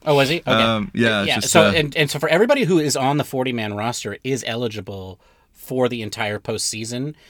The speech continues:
Speaker 1: but you set your roster at the beginning of each, um,
Speaker 2: Series.
Speaker 1: series.
Speaker 2: Yeah.
Speaker 1: There's also some special rules around injury. I don't know how those work, um, but there are some special rules where even if somebody gets injured, you can, like, I think at one time make a one-time change or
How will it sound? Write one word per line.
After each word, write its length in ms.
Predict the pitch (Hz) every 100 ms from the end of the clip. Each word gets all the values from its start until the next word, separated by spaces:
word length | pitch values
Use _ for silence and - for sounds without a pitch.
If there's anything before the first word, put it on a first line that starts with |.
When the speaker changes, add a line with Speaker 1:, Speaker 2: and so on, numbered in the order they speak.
| _ -
Speaker 1:
but 140 | 127
you 180 | 123 117
set 360 | - - 143
your 180 | 127 117
roster 500 | 107 113 113 - 107
at 180 | 101 104
the 80 | 110
beginning 640 | 107 101 123 117 113 107 107
of 380 | 107 104 101 98 -
each, 640 | 120 107 104 - - - - _
um, 240 | 101 98
Speaker 2:
Series. 420 | 98 117 92 55 -
Speaker 1:
series. 540 | - 151 120 98 98
Speaker 2:
Yeah. 100 | 95 - - - -
Speaker 1:
There's 180 | 139 123
also 360 | 147 - 160
some 180 | 139 131
special 400 | - 127 - 117
rules 320 | 113 110 107
around 320 | 107 101 101 -
injury. 500 | 113 123 156 175 175
I 120 | 120
don't 120 | 123
know 100 | 113
how 160 | 104 107
those 200 | 101 92
work, 420 | 95 110 156 - _ _ - - _
um, 600 | - 107 104 104 101 104 -
but 360 | 123 101 113 104
there 140 | 113 107
are 120 | 120
some 180 | - 110
special 280 | - 104 98
rules 240 | 101 95
where 120 | 101
even 200 | 110 120
if 160 | 117 110
somebody 220 | 135 120
gets 180 | 110 -
injured, 400 | 117 110 101 92
you 120 | 95
can, 160 | - 101
like, 160 | 101
I 40 | 104
think 160 | 113
at 120 | 107 104
one 260 | 101 98
time 380 | 92 101 95 92
make 160 | 92 95
a 40 |
one-time 460 | 92 95 92 101 92
change 360 | - 95 92
or 100 | 90